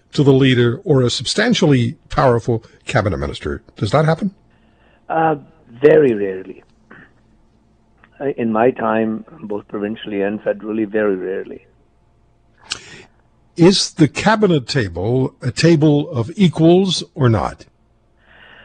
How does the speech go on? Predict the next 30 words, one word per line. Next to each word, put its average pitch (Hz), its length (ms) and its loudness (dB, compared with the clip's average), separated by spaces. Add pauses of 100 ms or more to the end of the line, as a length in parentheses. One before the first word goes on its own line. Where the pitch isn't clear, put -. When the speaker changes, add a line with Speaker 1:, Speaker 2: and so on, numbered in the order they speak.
(880)
Speaker 2:
It 165 160 0
is 175 160 2
supposed 220 400 2
to 165 80 -4
be, 139 480 -4
um, 113 760 -2
but 120 300 -2
it 127 120 0
is 117 140 -2
not. 117 460 -4
Ultimately, 131 920 0
um, 107 640 -4
and 107 360 -4
some 117 180 -4
premiers 113 560 -4
and 104 160 -10
prime 110 220 -6
ministers 107 460 -10
have 104 220 -8
said 110 220 -6
this 104 220 -8
privately, 113 560 -4
that, 117 240 -4 (100)
uh, 113 240 -2 (1000)
um, 107 800 -4
they 117 200 4
wield 123 400 0
the, 120 440 0
uh, 113 440 0
the 113 120 -6